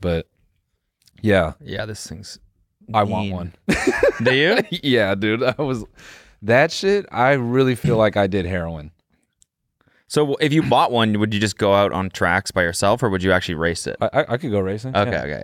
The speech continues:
Speaker 2: yeah. There
Speaker 1: I
Speaker 2: are, like,
Speaker 1: mean,
Speaker 2: there's, like, independent leagues that you can
Speaker 1: Yeah.
Speaker 2: join?
Speaker 1: Yeah. I mean, these aren't, these aren't, like, formula level leagues. Like, anyone,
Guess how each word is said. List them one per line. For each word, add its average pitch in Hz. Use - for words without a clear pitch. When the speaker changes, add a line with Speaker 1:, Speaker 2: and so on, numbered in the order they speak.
Speaker 2:
yeah. -
There 113
Speaker 1:
I -
Speaker 2:
are, 131
like, 104
Speaker 1:
mean, 107
Speaker 2:
there's, 104
like, 92
independent 92
leagues 90
that 95
you 95
can 98
Speaker 1:
Yeah. 170
Speaker 2:
join? 98
Speaker 1:
Yeah. 143
I 135
mean, 160
these 190
aren't, 165
these 170
aren't, 165
like, 110
formula 92
level 95
leagues. 87
Like, 82
anyone, 95